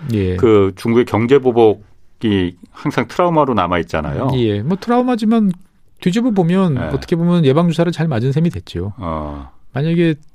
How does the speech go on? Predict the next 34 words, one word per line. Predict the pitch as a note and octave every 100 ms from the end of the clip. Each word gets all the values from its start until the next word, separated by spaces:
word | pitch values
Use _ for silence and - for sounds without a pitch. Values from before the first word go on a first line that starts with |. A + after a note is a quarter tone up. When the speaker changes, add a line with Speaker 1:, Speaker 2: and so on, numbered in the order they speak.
| -
Speaker 1:
그 | C3+
당시 | D3 D#3 D3+ D3
사드, | F3+ F3 D#3 C#3+ A2
뭐 | A2
한한령 | B2 E3 D#3+ C#3 F#2 F#2+ -
이런 | C#3 F3
Speaker 2:
예. | G3
Speaker 1:
게 |
없었으면 | D#3 - - D3 D#3+ C#3+ - - - -
지금의 | - C3+ D3 C#3+
케이팝이나 | E3 E3+ - B2 - _ _ - B2
Speaker 2:
아. | A#2 A#2
Speaker 1:
K컬처 | - D3+ C#3+ C3+ - G2+ F2+ -
뭐 | A2 G#2+
Speaker 2:
예. | G#2+ A#2
Speaker 1:
이런 | D3+ E3
것들이 | D#3 E3
있었을까요? | A2 G#2+ G2 - G2+ F3+ F2+
Speaker 2:
음. | E2+
Speaker 1:
왜냐면 | - C3+ C3+ B2+
그 | -
전에 | C#3 D3 C#3+
너무나 | C#3 F3+ F#3 D3 - - - - - -
확실한 | - - A3
시장이었기 | F#3+ - F3+ E3 C3 B2
때문에 | G#2+ G2 A#2 B2+
Speaker 2:
예, | F2+ D#2+ D2 D2
예. |
Speaker 1:
모든 | C3 G#3 A#3 A#3
것들이 | A3 - E3 D#3
다 | C3 C3
중국 | C#3+ E3 D#3
위주로 | A#2+ A#2+
돌아갔던 | G#2+ A2 A2 G#2 - G#2 G2 F#2+